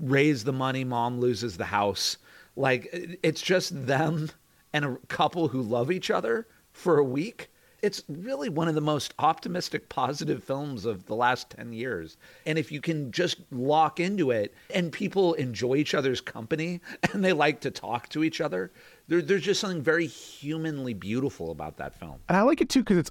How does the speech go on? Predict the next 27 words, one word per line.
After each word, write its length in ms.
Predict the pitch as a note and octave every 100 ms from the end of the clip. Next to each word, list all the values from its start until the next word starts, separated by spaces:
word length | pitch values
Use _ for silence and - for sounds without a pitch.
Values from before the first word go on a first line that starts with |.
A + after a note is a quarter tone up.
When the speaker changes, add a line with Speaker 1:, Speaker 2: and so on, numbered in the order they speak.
| -
Speaker 2:
it 60 | F#3+
works 260 | F#3+ G#3+
as, 140 | C#4+ B3+
like, 120 | G#3+
a 60 |
nice 260 | D#3+ D3+ - -
palate 440 | B2 D3 D#3+ -
cleanser 440 | - B2 A#2+ A#2
that 300 | G#2+ A2 D#3
then 100 | D#3+
if 160 | E3 -
you 60 | D3+
follow 400 | E3 D3 D3 B2
it 60 |
up 180 | A2+ C3
with 160 | D3 C3
a, 240 | A#2 A2+
with 160 | - D3
something, 520 | D3+ C#3 B2+ A#2 A2+ -
a 80 | C#3
big 240 | C3 C#3 -
spectacle 580 | - C#3 - D3+ C#3+
piece, 360 | A2+ B2 A2+ -
like, 180 | A#2 B2
it, 120 | A#2+
it 120 | C#3+ G#2
hits, 420 | C#3 - -